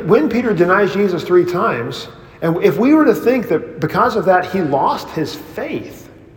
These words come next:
then we should big time despair anytime we sin in any way. Right? So rather, the Christian experience is not that we do not sin,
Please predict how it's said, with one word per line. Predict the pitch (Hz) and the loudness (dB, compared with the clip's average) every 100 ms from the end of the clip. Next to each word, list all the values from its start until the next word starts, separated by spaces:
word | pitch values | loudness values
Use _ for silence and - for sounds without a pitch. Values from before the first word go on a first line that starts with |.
| - - - - - - | -20 -20 -20 -20 -20 -6
then | 170 165 | 0 2
we | 294 | 4
should | - 156 - | 4 0 0
big | 240 240 | -4 -2
time | 202 196 | 0 0
despair | 156 135 - 220 175 160 | 0 -2 -2 2 2 2
anytime | 190 208 185 165 | -2 -2 -4 -2
we | 151 | -2
sin | - - 147 120 | -4 -6 -6 -4
in | 113 | -6
any | 127 127 | -6 -6
way. | 113 107 - - - - - - - - - - - - - - - | -6 -6 -10 -14 -20 -20 -20 -20 -20 -20 -20 -20 -20 -20 -20 -20 -10
Right? | 120 202 - - - - - - - - - - - - - - - - - - | -8 -8 -10 -20 -20 -20 -20 -20 -20 -20 -20 -20 -20 -20 -20 -20 -20 -20 -20 -8
So | - 175 | 0 2
rather, | 160 - 185 | 4 2 -2
the | 147 | -4
Christian | - 240 277 208 | -2 -2 -2 -4
experience | 151 - 143 131 135 143 - | -6 -6 -4 -4 -4 -6 -6
is | 147 139 | -6 -4
not | 202 247 | -4 -4
that | 156 | -4
we | 143 | -2
do | 139 | -2
not | 147 131 - | -2 -4 -6
sin, | - - 226 185 98 107 180 | -10 -12 -8 -6 -6 -8 -10